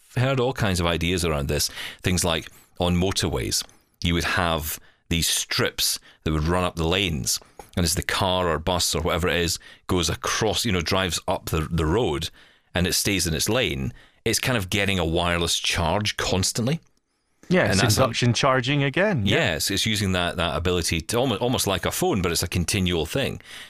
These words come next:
Speaker 1: And maybe that's the way that it goes. Maybe that essentially when a car gets to a set of traffic lights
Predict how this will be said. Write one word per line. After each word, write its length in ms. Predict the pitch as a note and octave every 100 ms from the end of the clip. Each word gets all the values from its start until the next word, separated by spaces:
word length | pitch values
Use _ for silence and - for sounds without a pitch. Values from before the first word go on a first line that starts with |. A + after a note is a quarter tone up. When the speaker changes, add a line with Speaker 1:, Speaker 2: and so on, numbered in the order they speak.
| - - -
Speaker 1:
And 140 | C#3+
maybe 180 | G#3 G#3
that's 300 | F3 - -
the 100 | C#3
way 200 | C#3 C3+
that 280 | A#2+ - A2
it 100 | F2+
goes. 440 | C3 F#3 D#2 -
Maybe 240 | F2+ G2
that 260 | F#2 F2+ -
essentially 480 | F#2 - G#2 - F2+
when 220 | F2+ E2+ - - - -
a 60 |
car 260 | - A2+ G2+
gets 220 | G2 F2+
to 60 | F#2
a 40 |
set 140 | - E2
of 40 |
traffic 320 | - B2 C3+
lights 460 | C3 B2+ B2 - -